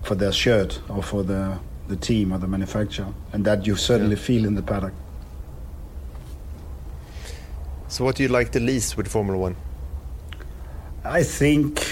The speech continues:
Speaker 1: um, I think when the press-, I say the pressure gets to, at times,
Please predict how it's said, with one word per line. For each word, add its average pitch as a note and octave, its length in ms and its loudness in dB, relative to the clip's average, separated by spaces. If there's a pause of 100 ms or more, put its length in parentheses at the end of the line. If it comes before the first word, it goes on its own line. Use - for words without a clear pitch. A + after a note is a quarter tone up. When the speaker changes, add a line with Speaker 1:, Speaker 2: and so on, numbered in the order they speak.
(380)
Speaker 1:
um, A2+ 920 4 (720)
I B2 60 2
think D#3 280 6
when A#2+ 140 8
the A#2 80 6
press-, E3+ 420 2 (760)
I A2+ 100 2
say A#2 220 6
the G#2+ 100 4
pressure C3+ 440 4
gets A2+ 320 4
to, G2+ 440 4 (2000)
at G#2 180 0
times, A#2+ 540 4